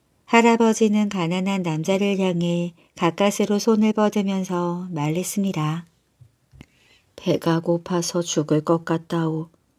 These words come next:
남자는 당장 할아버지를 집으로 모시고 가서 음식을 대접했습니다.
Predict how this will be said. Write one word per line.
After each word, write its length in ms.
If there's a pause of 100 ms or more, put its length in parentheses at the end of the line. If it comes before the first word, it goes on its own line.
(500)
남자는 520
당장 560
할아버지를 920
집으로 480
모시고 480
가서 540 (500)
음식을 520
대접했습니다. 1160